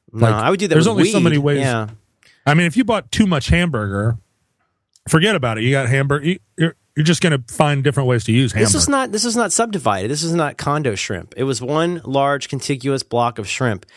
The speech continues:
Speaker 2: Right.
Speaker 1: that I had to thaw and cook.
Speaker 2: Right. So what you really bought was three pounds of shrimp and one pound of ice.
Speaker 1: Yeah.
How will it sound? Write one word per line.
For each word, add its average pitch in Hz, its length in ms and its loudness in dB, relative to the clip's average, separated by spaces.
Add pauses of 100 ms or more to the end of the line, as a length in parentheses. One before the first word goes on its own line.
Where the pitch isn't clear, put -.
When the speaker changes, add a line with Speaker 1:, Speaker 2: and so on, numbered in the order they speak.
(200)
Speaker 2:
Right. 101 80 4
Speaker 1:
that 95 120 2
I 127 80 0
had 127 200 -2
to 127 60 -6
thaw 127 320 0
and 117 240 -8
cook. - 340 -6 (720)
Speaker 2:
Right. 117 180 2
So 165 120 2
what 196 140 0
you 160 100 2
really 185 260 0
bought 123 220 -2
was 117 160 -2
three 190 160 2
pounds 139 300 0
of 120 80 0
shrimp 120 200 0
and 110 160 0
one 123 160 2
pound 113 240 2
of 98 80 -2
ice. 98 680 -2
Speaker 1:
Yeah. 104 260 -6